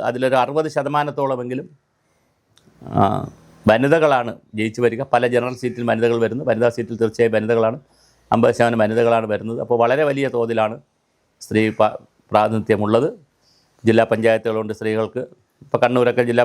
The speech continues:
പഞ്ചായത്ത് സ്ത്രീയായിരുന്നു, നമുക്കറിയാവുന്ന ആളായിരുന്നല്ലോ. തർക്കങ്ങളിലൊക്കെ വന്നിട്ടുള്ള, വിവാദങ്ങളൊക്കെ വന്നിട്ടുള്ളൊരു വനിതയായിരുന്നു. അപ്പോൾ സ്ത്രീകൾ ഉണ്ട്, ജില്ലാ പഞ്ചായത്തുകളുണ്ട്, പിന്നെ പട്ടികജാതി പട്ടികവർഗ സംവരണമുണ്ട്. അപ്പോൾ ഇങ്ങനെ എല്ലാം കൂടി വരുന്ന ഒരു സംവിധാനമാണ്. തീർച്ചയായും നമുക്ക്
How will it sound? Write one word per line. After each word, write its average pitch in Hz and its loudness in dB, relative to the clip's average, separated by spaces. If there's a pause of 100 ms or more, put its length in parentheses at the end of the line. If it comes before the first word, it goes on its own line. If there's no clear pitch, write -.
പഞ്ചായത്ത് 120 0
സ്ത്രീയായിരുന്നു, 117 0 (840)
നമുക്കറിയാവുന്ന 120 2
ആളായിരുന്നല്ലോ. 92 -2 (1160)
തർക്കങ്ങളിലൊക്കെ 113 2
വന്നിട്ടുള്ള, 107 0
വിവാദങ്ങളൊക്കെ 104 0
വന്നിട്ടുള്ളൊരു 98 -4
വനിതയായിരുന്നു. 98 0
അപ്പോൾ 123 0 (640)
സ്ത്രീകൾ 131 4 (220)
ഉണ്ട്, 117 2
ജില്ലാ 120 4
പഞ്ചായത്തുകളുണ്ട്, 117 -2
പിന്നെ 123 -2
പട്ടികജാതി 131 0
പട്ടികവർഗ 117 -2 (760)
സംവരണമുണ്ട്. 123 2
അപ്പോൾ 139 -2
ഇങ്ങനെ 147 2
എല്ലാം 165 4
കൂടി 175 -4
വരുന്ന 147 -4 (100)
ഒരു 135 -8
സംവിധാനമാണ്. 123 -4 (120)
തീർച്ചയായും 110 -2
നമുക്ക് 107 -8